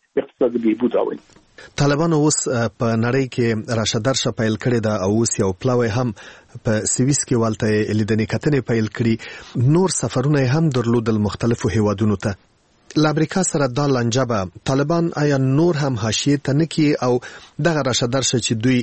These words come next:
Speaker 2: پیل کړې ده له نړیوالو سره، دا لړۍ به قطع نه شي؟
Speaker 1: تر کومه ځایه پورې چې د منضبط شوو پیسو پورې اړه لري، دا تنه په امریکا کې نه، په نورو هیوادو کې هم دا مسله رعایت کیږي.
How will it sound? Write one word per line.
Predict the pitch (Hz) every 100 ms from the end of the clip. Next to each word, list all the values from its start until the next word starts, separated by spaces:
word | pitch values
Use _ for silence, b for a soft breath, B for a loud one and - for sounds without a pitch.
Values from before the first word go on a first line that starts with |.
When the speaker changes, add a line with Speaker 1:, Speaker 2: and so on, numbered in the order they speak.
| - B -
Speaker 2:
پیل | 113 113
کړې | - 143
ده | 117 110
له | 107
نړیوالو | 107 104 107 117 113
سره، | 98 107 104
دا | 117
لړۍ | 123 117 113 123
به | 113
قطع | - 131 135
نه | 139
شي؟ | 147 160 165 _ _ _ _ _ _
Speaker 1:
تر | 180 180 _
کومه | - 233
ځایه | 190 214 208
پورې | 202 - 196 190 185
چې | 185 180 175 - -
د | 143 135 131
منضبط | 135 135 135 127 147 - - 135 -
شوو | 185 180
پیسو | - 135 - 208
پورې | 202 151
اړه | 117 113
لري، | 113 113 147 - _ _ -
دا | 143 226 262 -
تنه | 214 208
په | 190 180
امریکا | 160 139 - 170
کې | - 143
نه، | 170
په | 147
نورو | 156 156
هیوادو | 131 120 123 135
کې | -
هم | 127 131 _ _ _
دا | 123
مسله | 117 110 117 127 123 - _ _ _
رعایت | 127 131 131 113
کیږي. | - 139 107